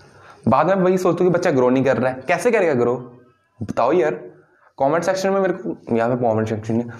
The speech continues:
Insta पे मेरे को डीएम कर, कर सकते हो कि हाँ, ऐसे ग्रो कर लेगा फिर बच्चा। मैंने हज़ारों के देखे हैं मेरे आसपास। I am living in a city जिसमें मैंने देखे हैं कि, हम्म, बच्चे हो रहे हैं बर्बाद।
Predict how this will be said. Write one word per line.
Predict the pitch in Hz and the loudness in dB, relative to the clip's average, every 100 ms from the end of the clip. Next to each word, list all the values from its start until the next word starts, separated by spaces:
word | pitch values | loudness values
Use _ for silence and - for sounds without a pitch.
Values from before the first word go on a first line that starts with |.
| - - - - 147 | -20 -16 -10 -2 0
Insta | - | 2
पे | 180 196 | 0 2
मेरे | 196 | 2
को | 196 | 2
डीएम | 180 185 | 4 2
कर, | 180 170 | 2 0
कर | 175 | -2
सकते | 175 - 175 | -4 -2 2
हो | |
कि | 180 | 2
हाँ, | 165 156 | 2 0
ऐसे | 156 175 | 0 2
ग्रो | 170 160 | 2 2
कर | 131 | 2
लेगा | 110 123 | 2 0
फिर | 135 | 0
बच्चा। | 135 135 - 139 139 - - - - | 0 0 -4 -4 -6 -16 -20 -20 -4
मैंने | 120 147 170 | 0 2 2
हज़ारों | 147 143 151 160 | 2 2 2 2
के | 160 | 2
देखे | 143 123 123 151 | 4 2 2 0
हैं | |
मेरे | 151 143 | 0 0
आसपास। | 131 127 - 120 - 131 | -2 -2 -4 -4 -4 -2
I | 139 | 0
am | 143 | 2
living | 139 143 | 2 2
in | 147 147 | 0 0
a | 135 | 0
city | 135 - 131 117 160 165 - - - - - | 0 -2 -2 0 -2 -4 -12 -20 -20 -20 -6
जिसमें | 135 147 | -2 0
मैंने | 151 160 | 0 2
देखे | 151 127 135 | 4 4 4
हैं | 160 | 2
कि, | 151 175 170 147 - - - - - - - _ _ - - _ _ - | 4 6 6 4 -2 -10 -18 -20 -20 -20 -20 _ _ -20 -20 _ _ -4
हम्म, | 120 123 120 | 2 4 4
बच्चे | 131 - | 2 2
हो | 180 147 | 2 4
रहे | 165 | 4
हैं | 165 | 2
बर्बाद। | 131 101 95 92 - | 0 -2 -2 -4 -10